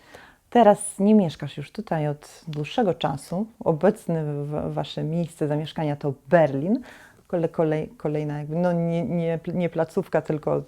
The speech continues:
tak jakby już rodzinny kraj twojej żony, ale rozumiem, że później wyruszycie gdzieś w kolejne miejsca.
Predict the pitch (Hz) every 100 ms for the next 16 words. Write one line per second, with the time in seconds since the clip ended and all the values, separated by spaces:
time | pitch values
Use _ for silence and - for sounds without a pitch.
0 | - 143 147 143 147 170 175 180 208 156
1 | - 196 160 156 156 156 165 180 262 202
2 | 175 170 170 165 165 - 180 170 156 160
3 | 160 - 165 147 147 151 - - _ _
4 | - - 160 156 151 151 160 165 - -